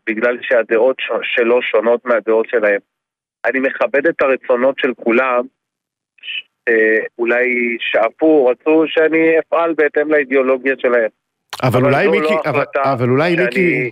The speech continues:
Speaker 1: החלטתי.
Speaker 2: לא, אבל אני אומר, אולי מיקי, אה, אה, בגלל שהמצב במדינה כזה,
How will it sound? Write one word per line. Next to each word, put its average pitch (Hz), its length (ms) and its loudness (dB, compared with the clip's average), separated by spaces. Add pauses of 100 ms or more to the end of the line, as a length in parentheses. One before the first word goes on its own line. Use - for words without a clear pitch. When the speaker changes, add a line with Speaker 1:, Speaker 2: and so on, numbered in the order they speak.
Speaker 1:
החלטתי. 117 600 -4 (240)
Speaker 2:
לא, 131 100 2
אבל 123 180 -2
אני 123 160 0
אומר, 170 140 2
אולי 143 280 2
מיקי, 156 360 0
אה, 135 40 2
אה, 110 480 2
בגלל 95 640 0
שהמצב 117 440 -2
במדינה 98 360 0
כזה, 98 460 0